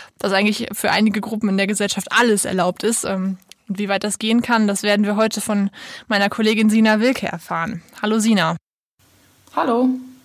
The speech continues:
Speaker 1: Sina, du hast, ähm, in den letzten Wochen mit, äh, Kommunalpolitikern und Amtsträgern aus dem ganzen Norden gesprochen und, ähm, sie gefragt, wie sie, ähm, ob sie in ihrem Beruf schon mal Gewalterfahrungen gemacht haben, beziehungsweise ob sie bedroht wurden.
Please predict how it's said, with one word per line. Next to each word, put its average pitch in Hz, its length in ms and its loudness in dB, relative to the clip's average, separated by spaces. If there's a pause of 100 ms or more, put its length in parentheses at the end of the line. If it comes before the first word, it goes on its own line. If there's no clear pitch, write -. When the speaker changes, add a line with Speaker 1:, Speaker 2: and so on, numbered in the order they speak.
(100)
Speaker 1:
Sina, 214 300 2
du 202 160 -2
hast, 240 320 -2
ähm, 214 320 0
in 214 80 0
den 214 100 0
letzten 214 460 0
Wochen 233 440 2
mit, 208 220 -2
äh, 196 220 -2
Kommunalpolitikern 220 1080 0
und 196 180 -2
Amtsträgern 190 760 -2
aus 185 160 -2
dem 190 180 -2
ganzen 185 340 0
Norden 190 380 2
gesprochen 202 680 0 (460)
und, 202 420 0
ähm, 196 480 0
sie 220 160 -4
gefragt, 214 640 -4
wie 214 320 2
sie, 202 460 -2
ähm, 196 640 2 (420)
ob - 160 -4
sie 247 220 0
in 208 100 4
ihrem 208 240 4
Beruf 202 320 0
schon 214 220 0
mal 202 200 2
Gewalterfahrungen 190 1300 0
gemacht 185 340 -2
haben, 190 140 0
beziehungsweise 190 480 -2
ob 214 100 -6
sie 208 120 0
bedroht 202 440 0
wurden. 175 380 0